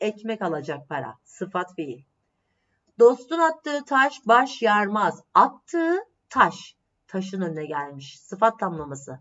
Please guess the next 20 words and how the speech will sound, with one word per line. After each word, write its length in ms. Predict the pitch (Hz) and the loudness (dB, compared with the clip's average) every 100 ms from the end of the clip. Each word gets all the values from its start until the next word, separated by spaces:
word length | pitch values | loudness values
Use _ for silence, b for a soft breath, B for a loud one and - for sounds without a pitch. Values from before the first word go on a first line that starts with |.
| - | -8
Yanındaki 400 | 170 185 185 190 | -6 -6 -8 -8
isim 300 | 180 190 185 | -10 -6 -6
düşmemiş. 440 | 220 - 220 226 226 | -6 -8 -8 -8 -10
O 80 | 180 | -8
zaman 320 | 175 175 160 | -6 -6 -6
bu 100 | 156 | -4
adlaşmış 480 | 160 165 175 196 190 | -4 -2 -6 -8 -14
sıfat 360 | - 170 160 - | -6 -6 -6 -10
fiil 240 | 147 139 | -12 -6
değil. 280 | 175 294 320 - | -6 -6 -12 -12
Normal 360 | 160 156 160 156 | -10 -6 -6 -8
sıfat 400 | - 147 135 - | -12 -10 -10 -12
fiil. 200 | 117 - _ _ _ _ _ _ | -20 -20 _ _ _ _ _ _
Ucuz 380 | 247 269 349 370 | -6 0 0 4
alan 560 | 370 285 190 185 190 _ _ _ _ - | 4 6 4 2 -6 _ _ _ _ -4
pahalı 440 | 254 240 247 226 | 0 2 4 4
almış 440 | 165 147 143 135 | 2 0 -10 -14
olur. 320 | 139 127 123 _ _ _ _ - | -12 -12 -16 _ _ _ _ -8
Ucuz 360 | 277 311 349 | -2 0 4
alan 500 | 269 277 294 294 285 | 4 6 6 4 0